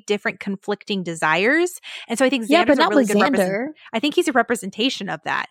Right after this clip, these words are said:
Speaker 1: He's everything she should hate. And yet she's like, "I need someone to go to the prom." So she, like, needs him even as she hates him.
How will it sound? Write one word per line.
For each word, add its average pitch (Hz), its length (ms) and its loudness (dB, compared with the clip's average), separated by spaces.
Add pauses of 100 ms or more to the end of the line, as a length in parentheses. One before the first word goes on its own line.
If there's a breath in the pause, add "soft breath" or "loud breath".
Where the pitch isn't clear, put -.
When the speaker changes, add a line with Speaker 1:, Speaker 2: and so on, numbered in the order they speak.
(220 loud breath)
Speaker 1:
He's 302 300 0
everything 269 340 2
she 240 260 -4
should 226 380 -2
hate. 202 560 -4 (100)
And 214 200 2
yet 208 260 2
she's 233 260 -4
like, 196 280 0
"I 214 100 2
need 196 300 -6
someone 190 240 -6
to - 60 -20
go 196 100 -4
to 185 40 -4
the 180 80 -12
prom." 190 220 -6
So - 80 -12
she, 190 180 -8
like, 175 220 -8
needs 180 380 -8
him 160 160 -10
even 196 180 -10
as 170 140 -8
she - 180 -10
hates - 240 -14
him. - 140 -14